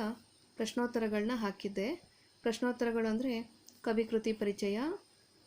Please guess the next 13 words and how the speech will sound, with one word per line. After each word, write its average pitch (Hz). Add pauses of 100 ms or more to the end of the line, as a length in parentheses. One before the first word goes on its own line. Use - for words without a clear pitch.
(140)
ಪ್ರಶ್ನೋತ್ತರಗಳು, 220
ಸಂದರ್ಭದೊಡನೆ 202
ವಿವರಿಸಿ 202 (720)
ಹಾಗೂ 220
ವಿರುದ್ಧಾರ್ಥಕ 220
ಪದ, 202 (800)
ಸ್ವಂತ 214
ವಾಕ್ಯ 214
ಬಳಸಿ 208
ಎಲ್ಲನೂ 220
ಕವರ್ 208
ಮಾಡಿದ್ದೆ 202
ಮಕ್ಕಳ. 196